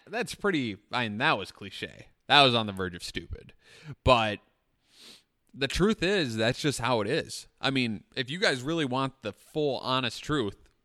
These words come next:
after Brandon said he was out, you know, I, I talked all tough and happy and loving. But I called my wife after, my lovely wife, Ashley, and,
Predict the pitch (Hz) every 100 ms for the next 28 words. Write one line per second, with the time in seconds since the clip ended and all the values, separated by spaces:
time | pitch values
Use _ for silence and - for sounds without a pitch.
0 | _ _ _ _ _ _ _ _ _ _
1 | - - - _ _ _ _ - 143 -
2 | 170 131 135 147 151 127 139 127 123 123
3 | 113 127 127 107 - 113 107 82 107 139
4 | - 139 160 - 156 147 - - 135 -
5 | 131 123 - - 131 135 - 107 101 101
6 | 117 120 127 120 117 104 98 107 107 107
7 | 110 117 117 - - - - 143 131 _
8 | _ _ _ _ _ _ _ - - 139
9 | 131 120 _ _ _ _ _ _ _ 135
10 | 139 185 202 143 113 117 160 - 92 90
11 | 90 87 - - 107 110 117 120 110 107
12 | 107 107 120 131 98 95 90 - - 107
13 | 104 101 101 98 90